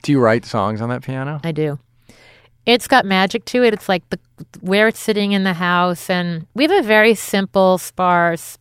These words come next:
Speaker 2: not diva-like house. It's very homey, and where
Speaker 1: Right.
Speaker 2: the
Speaker 1: And,
Speaker 2: piano's
Speaker 1: and Rutledge is a su-, a success. I just wanna say, like, uh, after a lifetime of you supporting people, like, um, you don't have to support.
Speaker 2: No, no, no, no.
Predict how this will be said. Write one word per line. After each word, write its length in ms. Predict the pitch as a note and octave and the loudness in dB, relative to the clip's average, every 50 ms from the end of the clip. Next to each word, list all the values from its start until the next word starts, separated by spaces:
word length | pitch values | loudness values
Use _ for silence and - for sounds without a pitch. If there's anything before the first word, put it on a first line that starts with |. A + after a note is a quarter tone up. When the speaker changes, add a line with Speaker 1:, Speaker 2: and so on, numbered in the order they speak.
| _ _ _ _ D#3 | _ _ _ _ -8
Speaker 2:
not 340 | E3 E3 F3 F3 F3+ F3 - _ _ _ _ _ _ _ _ _ _ _ _ _ _ _ _ _ F3 | -4 -2 0 0 0 -2 -4 _ _ _ _ _ _ _ _ _ _ _ _ _ _ _ _ _ -10
diva-like 600 | D#3 F#3+ F#3 F3+ E3 F3 E3+ E3 E3 D#3 D#3+ D#3 | -6 -4 -2 -2 0 -2 0 0 -2 -2 -2 -4
house. 400 | - F3+ D#3+ D#3+ F#3+ F#3+ - - | -4 -4 -2 -2 -2 -4 -8 -12
It's 160 | F3 - - | -14 -14 -14
very 760 | - E3 D#3 E3+ E3 E3 E3 E3 E3 E3 E3 E3 E3 E3+ D#3+ - _ _ _ _ | -14 -8 -4 -2 0 0 0 0 0 -2 -2 -4 -4 -6 -8 -10 _ _ _ _
homey, 480 | - F3+ E3+ E3+ F3 F3 F3 F3 F3+ F3 | -6 -4 -4 -2 -2 -2 -2 -2 -2 -2
and 220 | E3 D#3+ D#3 D3+ - - - - - - - - _ _ _ _ _ _ | -4 -4 -6 -8 -10 -16 -20 -20 -20 -20 -20 -20 _ _ _ _ _ _
where 160 | - A3 A#3 A#3 | 2 4 4 6
Speaker 1:
Right. 100 | A#3+ A#3+ | 4 4
Speaker 2:
the 80 | - | 4
Speaker 1:
And, 80 | C3+ D3 | 4 4
Speaker 2:
piano's 320 | A3+ G#3+ G#3+ G#3+ G#3+ G3 | 4 4 4 6 6 6
Speaker 1:
and 140 | F#3 F3+ F3 | 6 6 6
Rutledge 340 | F#3+ G3 F3+ E3+ D#3+ D3+ C3 | 6 6 6 4 2 0 -2
is 160 | B2 A#2 G#2+ | -4 -6 -6
a 40 | G#2+ | -8
su-, 240 | - C3 C3 G#2+ - _ | -6 -6 -6 -8 -4 _
a 100 | C3 B2 | -4 -2
success. 260 | - - - - C#3+ | -2 -4 -4 0 2
I 60 | B2+ B2+ | 2 2
just 100 | A#2 - | 2 0
wanna 100 | C3 A2+ | -2 -2
say, 260 | - - D3+ C#3+ C3+ | 2 4 6 6 6
like, 220 | B2 A2+ A2 F#2+ F#2 | 6 4 2 0 0
uh, 40 | |
after 340 | F#2+ A2 A2 A2 G#2 - A2+ | 0 0 0 0 -2 -2 -2
a 40 | A2 | 0
lifetime 380 | A2 A2+ G#2+ G2+ - A2+ G#2 G2+ | 2 2 2 0 0 -2 -2 -2
of 120 | G2 F#2 | -2 -4
you 200 | G#2 G#2 G2+ G2+ | -4 -4 -4 -6
supporting 880 | G2 - - F#2 - - A#2 A#2 A2 G#2+ A2 G2+ F#2+ F#2+ F#2 F#2 F2+ - _ _ _ _ _ _ _ _ _ _ _ - | -6 -8 -10 -10 -6 -2 0 2 2 2 2 0 0 -4 -6 -8 -10 -14 _ _ _ _ _ _ _ _ _ _ _ -6
people, 540 | - A2+ G2+ G2 - G2 F#2+ F#2 F#2 F#2 F2 | -4 -4 -4 -2 -2 0 0 0 0 -2 -2
like, 360 | G2+ G2+ F#2 F#2 - - - | -4 -4 -4 -6 -8 -10 -10
um, 320 | - G2+ F#2 F2 E2+ E2 D#2+ | -8 -8 -8 -8 -10 -10 -8
you 100 | G2+ A2+ | -4 -4
don't 100 | A2 G2+ | -4 -2
have 140 | G2+ G#2+ - | -4 -6 -6
to 60 | - G2 | -8 -12
support. 480 | - - - - G#2 G2 F2+ E2+ - _ _ _ _ - _ _ _ _ _ - | -14 -14 -10 -8 -6 -4 -4 -6 -8 _ _ _ _ -20 _ _ _ _ _ -8
Speaker 2:
No, 760 | A3+ B3 C4 C#4 D4 D4+ D#4+ E4 E4 D#4+ D4+ B3+ G#3+ F#3+ F#3 | -6 -6 -6 -6 -2 0 2 4 4 4 4 4 4 4 2
no, 220 | F3+ F#3+ G#3 A3 G#3 | 2 2 0 2 2
no, 80 | G3+ | 0
no. 260 | F#3+ F3 D#3 D3 - | 0 0 -2 -4 -6